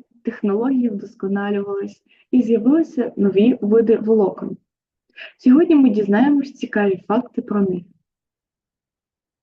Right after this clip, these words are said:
Ткацтво пройшло довгий час від простих волокон, льон, конопля, швовна в палеоліті, до винайдення верстатів,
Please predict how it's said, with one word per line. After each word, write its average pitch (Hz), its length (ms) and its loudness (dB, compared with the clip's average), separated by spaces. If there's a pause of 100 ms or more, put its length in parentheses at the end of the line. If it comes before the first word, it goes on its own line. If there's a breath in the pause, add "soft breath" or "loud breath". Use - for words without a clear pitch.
(960 soft breath)
Ткацтво 262 520 -8
пройшло 226 460 -6
довгий 311 460 -4
час - 440 -12
від 220 220 -10
простих - 460 -6
волокон, 277 680 -4 (720)
льон, 302 360 -2
конопля, 220 880 -6
швовна 220 880 -6 (460 loud breath)
в - 40 -14
палеоліті, 214 680 -2 (560 loud breath)
до 311 240 2
винайдення 254 760 2
верстатів, - 760 -6